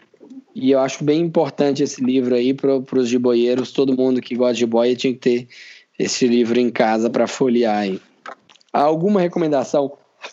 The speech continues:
a mais de vídeo, de Instagram, de leitura? Vocês queiram fazer?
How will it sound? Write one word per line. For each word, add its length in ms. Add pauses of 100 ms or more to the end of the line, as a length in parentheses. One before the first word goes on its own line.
(240)
a 160
mais 400
de 160
vídeo, 760
de 140
Instagram, 1080
de 100
leitura? 640 (500)
Vocês 220
queiram 260
fazer? 480